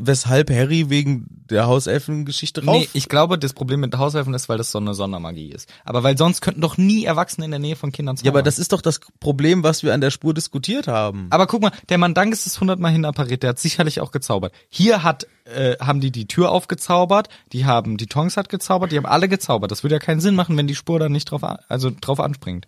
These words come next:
Speaker 1: Aber die Spur springt doch an, wenn im Umkreis von, in der Nähe von minderjährigen Zauberei stattfindet, weil die kann eben nicht genau die Person tracken, glaub ich.
Speaker 2: Ich glaube, die Spur kann minderjähriges Zaubern tracken,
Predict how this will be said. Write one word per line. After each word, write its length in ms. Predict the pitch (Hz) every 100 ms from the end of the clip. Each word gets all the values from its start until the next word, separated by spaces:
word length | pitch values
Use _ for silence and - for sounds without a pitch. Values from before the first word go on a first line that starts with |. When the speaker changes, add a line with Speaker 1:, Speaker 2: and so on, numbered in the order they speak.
| _
Speaker 1:
Aber 280 | 123 139 139 _ _ 139
die 80 |
Spur 420 | 127 - 143 175 185
springt 440 | - - 214 - 123
doch 220 | 120 -
an, 320 | 113 123 123 117
wenn 300 | 107 139 156
im 160 | 120
Umkreis 680 | 117 156 190 - 147 156 156
von, 460 | - 151 147 160 165 - _
in 180 | - 147
der 140 | 135 127
Nähe 280 | 135 170
von 200 | 190 160 143
minderjährigen 720 | 160 170 151 143 139 147 147
Zauberei 480 | - 147 151 170 240
stattfindet, 540 | - 113 - 120 107
weil 100 | 120
die 120 | 127
kann 220 | 127 151 185
eben 220 | 147 147
nicht 160 | 190
genau 300 | - 131 127
die 100 | 135
Person 480 | 131 139 131 196 269
tracken, 460 | - 113 101 - 101
glaub 320 | 95 90 82
ich. 260 | 85 - -
Speaker 2:
Ich 120 | -
glaube, 280 | - 147 175
die 240 | 156 139 -
Spur 400 | - - 170 185
kann 520 | - - 139 147 147 _
minderjähriges 720 | 139 156 135 117 101 87 -
Zaubern 320 | - 85 90
tracken, 380 | - 82 - 82